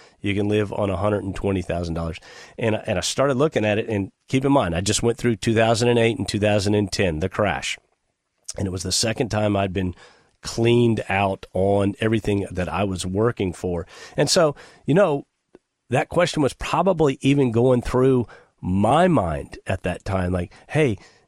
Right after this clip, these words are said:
is now a good time to buy a rental property, or should I wait for prices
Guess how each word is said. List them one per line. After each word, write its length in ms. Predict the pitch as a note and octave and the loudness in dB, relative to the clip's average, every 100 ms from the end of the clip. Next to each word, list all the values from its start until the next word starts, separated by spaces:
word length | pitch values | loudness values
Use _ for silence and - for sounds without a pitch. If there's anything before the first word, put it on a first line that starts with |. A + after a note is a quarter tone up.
| _ - | _ -4
is 240 | A2 F#2 | -2 0
now 460 | F#2 F#2+ G#2 B2+ C#3+ | 0 2 2 2 2
a 100 | B2 | 2
good 260 | A2 A#2 | 0 -2
time 400 | - A2 A2 A2 | -2 0 2 0
to 160 | G#2+ A2+ | -2 -4
buy 300 | F#2+ G2 G2+ | 0 2 2
a 160 | F#2+ F2+ | 0 -2
rental 320 | F#2 A#2 A#2 | 0 0 0
property, 480 | - G2+ F#2+ G2+ F#2 | 0 0 0 -2 -2
or 60 | |
should 260 | - A#2+ A2 | -2 -2 0
I 80 | G#2 | 0
wait 340 | F#2 G2+ - | 2 0 -2
for 140 | - | -8
prices 600 | F2 G2+ F#2+ - F#2 - | -4 -2 -2 -2 -4 -6